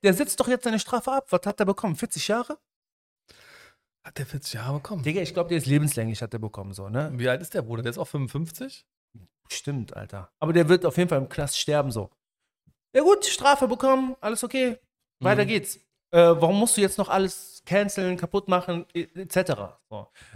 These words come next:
Speaker 1: Äh, was haben die noch? Joe Rogan.
Speaker 2: Mhm.
Speaker 1: Die wollten die canceln. Joe Rogan, the biggest podcaster on Spotify.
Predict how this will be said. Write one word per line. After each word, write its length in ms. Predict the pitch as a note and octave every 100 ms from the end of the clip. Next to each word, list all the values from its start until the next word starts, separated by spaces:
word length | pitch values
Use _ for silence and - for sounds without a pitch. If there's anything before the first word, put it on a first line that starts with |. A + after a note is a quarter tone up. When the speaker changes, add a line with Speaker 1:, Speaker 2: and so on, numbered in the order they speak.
| -
Speaker 1:
Äh, 60 | C#3+
was 600 | D3+ D3 C3 - D3+ -
haben 120 | G#3+
die 80 | F3+
noch? 200 | G3 - - _
Joe 200 | - A3
Rogan. 480 | F3+ A#3+ C#4+ E3+ G2+ - _
Speaker 2:
Mhm. 320 | C3+ C3 D3+ - _ F3+
Speaker 1:
Die 80 |
wollten 200 | G#3+ C#4
die 80 | A3
canceln. 500 | A#3 D4+ - B2+ G#2 _ _ _ -
Joe 100 | D3+
Rogan, 440 | D#3 E3+ D3 B2+ B2
the 60 |
biggest 420 | A#2+ E3 D#3+ C#3+ -
podcaster 540 | D#3+ - D#3 C#3+ D3
on 100 | C#3
Spotify. 580 | - D#3+ C3 - A2